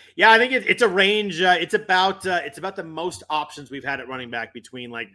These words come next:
I don't know, fifty-five hundred, or I guess you could include Benjamin. So forty-five hundred and seven thousand. There are so many names you could play. Um, last week they all got there. I don't think that'll happen again. That's a per-, that's a rarity. So picking right here will be key. But, uh,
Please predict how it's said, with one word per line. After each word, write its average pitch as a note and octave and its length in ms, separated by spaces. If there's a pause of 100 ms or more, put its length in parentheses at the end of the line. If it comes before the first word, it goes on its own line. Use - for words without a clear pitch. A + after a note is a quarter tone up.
I A2 60
don't G#2 80
know, F#2+ 80
fifty-five A#2+ 420
hundred, B2 220
or A2+ 180 (220)
I B2+ 80
guess C#3 120
you B2 120
could - 60
include C3 200
Benjamin. A2 380
So A#2 140 (280)
forty-five F#3 400
hundred D3 160
and C3 120
seven C3+ 220
thousand. A2+ 340
There A#2 120
are A#2 100
so F#3 440
many E3+ 200
names C#3 300
you B2 60
could A#2+ 120
play. A#2 400 (320)
Um, A2 300
last G3+ 320
week E4 160
they A#3 120
all G3+ 200
got C#3 320
there. G2 180
I A#2+ 60
don't D3+ 80
think D3+ 140
that'll C#3 140
happen B2 280
again. G#2 340
That's A2+ 180
a C3+ 40
per-, D3 160
that's C3+ 220
a B2 60
rarity. A2+ 380
So A2+ 140
picking C#3+ 340
right A#2 160
here A2+ 140
will A2+ 80
be A2 120
key. A#2+ 300
But, A2 300
uh, A2+ 120